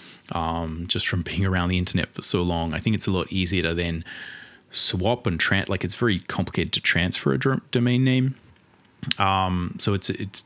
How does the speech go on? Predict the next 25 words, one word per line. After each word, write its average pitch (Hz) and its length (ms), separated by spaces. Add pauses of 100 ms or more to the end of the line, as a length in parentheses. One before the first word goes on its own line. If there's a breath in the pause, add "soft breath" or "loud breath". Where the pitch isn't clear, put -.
(120)
I 107 80
think 104 140
it's 87 120
just - 160
a - 20
little 87 160
bit 85 140
easier 87 280
to 92 120
kind 87 180
of 80 100
do 95 140
that 87 220
work 87 260
up - 120
front, 127 440
and 95 100
that 90 140
means 87 240
you've 87 140
always 110 260
got - 220
your 85 100
domain 87 560
name 92 260